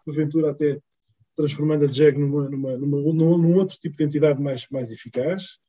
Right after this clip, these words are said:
e, por outro lado, uma simplificação do procedimento administrativo. Ou seja, as, as administrações têm que ser mais amigas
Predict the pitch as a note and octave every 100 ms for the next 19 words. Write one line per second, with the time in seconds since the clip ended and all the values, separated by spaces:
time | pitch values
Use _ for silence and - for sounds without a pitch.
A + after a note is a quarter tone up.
0 | _ F#3+ G3 G3 F3+ F3 F#3 F#3+ G#3 G#3
1 | F#3+ F#3+ - - F#3 - F3 D#3+ - F3+
2 | F#3+ E3+ - _ _ _ D#3+ F3+ - -
3 | E3+ E3+ D#3 C#3+ - F#3+ B2+ B2+ B2+ C#3+
4 | D#3 D#3+ D3+ - _ _ D3 D#3+ F#3 F3
5 | F3+ D#3+ F#3 F3+ - F3+ F3+ E3+ F3+ F3
6 | E3+ D#3+ D#3 _ _ - E3+ F#3+ F3 E3+
7 | F3+ F#3 F3 D3+ B2